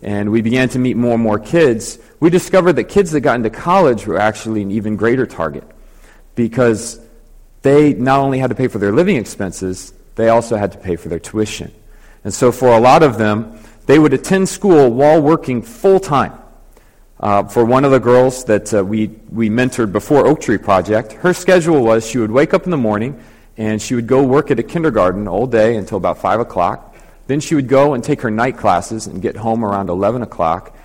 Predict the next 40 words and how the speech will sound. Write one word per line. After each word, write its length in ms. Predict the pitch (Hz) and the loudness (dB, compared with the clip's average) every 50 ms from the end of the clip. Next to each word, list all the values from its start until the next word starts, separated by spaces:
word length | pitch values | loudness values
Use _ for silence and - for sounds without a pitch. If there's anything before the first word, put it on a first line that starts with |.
| - - - - | -20 -20 -20 -12
and 160 | - 101 107 113 | -8 -4 -2 -2
then 80 | 117 | -2
she 160 | 113 113 120 | -4 -4 -4
would 140 | 107 101 - | -6 -6 -6
study 560 | - - - - 180 165 165 131 113 117 127 - - - - - - - - - _ _ - - - - | -8 -14 -4 0 2 2 2 2 0 -2 -4 -8 -14 -20 -20 -20 -20 -20 -20 -20 _ _ -20 -20 -12 -6
until 300 | 113 113 107 - 120 113 | -6 -6 -4 -2 -2 -2
she 140 | 107 - 113 | -2 -4 -8
would 80 | 95 - | -8 -4
fall 240 | - 107 92 82 | -2 -2 0 0
asleep. 360 | 80 - - 131 123 90 - - - - - _ _ _ _ _ - - - _ - - | -2 -6 -8 -6 -6 -6 -8 -8 -16 -20 -20 _ _ _ _ _ -20 -20 -20 _ -16 -10
And 160 | 101 101 104 | -8 -4 -2
that 140 | 107 107 - | -2 -2 -2
was 200 | 110 113 107 - | -2 -6 -6 -4
her 100 | 110 98 | -6 -6
day 340 | 92 - 101 98 104 104 98 | -4 -2 -2 -2 -2 -2 -2
in 340 | 95 92 95 98 95 95 - | -4 -4 -6 -8 -12 -16 -14
and 180 | - 95 95 87 | -12 -10 -8 -4
day 220 | 95 92 98 90 | -2 -2 0 0
out 340 | 82 80 78 78 78 - - | -2 -2 -4 -8 -10 -12 -14
and 160 | 90 92 90 | -14 -14 -10
day 340 | 85 92 87 90 90 90 90 | -8 -4 -4 -2 -2 -4 -4
in 200 | 92 98 98 90 | -6 -8 -10 -10
and 120 | 90 104 95 | -10 -8 -4
day 220 | 110 107 98 87 | -2 -2 -2 -2
out. 240 | 82 85 90 90 - | -2 -2 -4 -4 -8
And 160 | 95 95 98 | -10 -8 -6
usually 300 | 107 101 98 113 110 104 | -6 -6 -6 -6 -6 -4
on 80 | 101 101 | -4 -4
the 80 | 95 | -2
weekends, 440 | 98 101 101 - - 95 90 87 - | -2 -2 -4 -4 -4 -6 -6 -6 -10
she 140 | - - 107 | -8 -8 -8
would 120 | 95 90 | -8 -8
sleep 280 | - - - 120 113 - | -10 -4 -4 -4 0 0
a 60 | 101 | 0
lot 420 | 85 104 107 107 101 92 - - | 0 2 2 2 2 0 -2 -6
because 180 | 101 90 98 - | -10 -10 -10 -10
she'd 160 | - 101 90 | -8 -10 -8
be 120 | 87 98 92 | -6 -8 -8
so 200 | - - 95 90 | -8 -6 -6 -6
exhausted 600 | 90 87 - - 98 98 104 101 - - 92 78 | -6 -6 -4 -2 0 0 0 -2 -4 -10 -10 -10